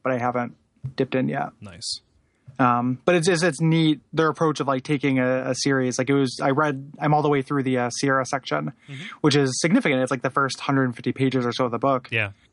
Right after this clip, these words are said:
Speaker 1: Um, but it's really interesting to see, like, this is how Sierra changed,
Speaker 2: Mm-hmm.
Speaker 1: you know, throughout time. And this is how, uh, you know, and I'm, I'm about halfway through the, uh, LucasArts section now.
Speaker 2: Nice.
Speaker 1: And just, it's really cool to take this long, long view.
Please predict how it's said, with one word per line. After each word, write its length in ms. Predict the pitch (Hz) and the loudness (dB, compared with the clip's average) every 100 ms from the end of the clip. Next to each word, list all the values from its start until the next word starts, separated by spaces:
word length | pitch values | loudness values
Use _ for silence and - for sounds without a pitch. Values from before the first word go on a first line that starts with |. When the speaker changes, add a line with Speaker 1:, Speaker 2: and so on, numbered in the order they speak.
| - | 0
Speaker 1:
Um, 160 | 135 135 | 2 4
but 60 | 143 | 4
it's 100 | 151 | 4
really 220 | 190 156 | 2 4
interesting 320 | 147 147 143 | 0 -2 -2
to 80 | 131 | -2
see, 180 | - 127 | 0 0
like, 200 | 123 - _ _ - | -2 -6 _ _ -4
this 140 | 131 | -2
is 80 | 147 | 2
how 160 | 156 156 | 2 0
Sierra 360 | - 190 190 | 0 0 0
changed, 600 | 185 220 127 120 120 - - - | 0 -2 -2 -4 -6 -10 -14 -12
Speaker 2:
Mm-hmm. 160 | 131 196 _ _ | -12 -12 _ _
Speaker 1:
you 100 | 135 | 2
know, 160 | 131 131 | 2 2
throughout 280 | 143 135 127 | 2 0 0
time. 240 | 147 131 | 0 0
And 100 | 127 | -2
this 100 | 127 | -2
is 100 | 135 | -2
how, 340 | - 135 131 131 | 0 0 0 -2
uh, 300 | 135 139 143 _ _ _ - - - | -2 -4 -6 _ _ _ -20 -12 0
you 100 | 151 | 4
know, 80 | |
and 140 | 143 151 | 4 2
I'm, 140 | 147 | 2
I'm 200 | 151 147 | 2 2
about 260 | 143 147 139 | 2 2 0
halfway 400 | 156 151 151 135 | 0 0 0 -4
through 320 | - 139 131 | -2 -2 0
the, 180 | 127 123 | 0 0
uh, 120 | 123 | 0
LucasArts 480 | 131 131 - - - - - - _ _ _ _ _ - | 0 -2 0 -2 -4 -8 -10 -12 _ _ _ _ _ -4
section 300 | 139 131 139 | 0 0 0
now. 300 | 131 123 139 _ | -2 -2 -4 _
Speaker 2:
Nice. 260 | 143 107 - | -20 -8 0
Speaker 1:
And 140 | 139 | 2
just, 140 | 147 156 | 2 0
it's 100 | 143 | 2
really 200 | 151 139 | 2 0
cool 180 | 147 135 | -2 -2
to 80 | |
take 140 | 135 127 | -4 -4
this 140 | 139 | -4
long, 400 | 139 135 135 139 135 _ _ - | 0 0 0 -2 -6 _ _ 0
long 180 | 135 139 | 2 2
view. 240 | - - | 0 -4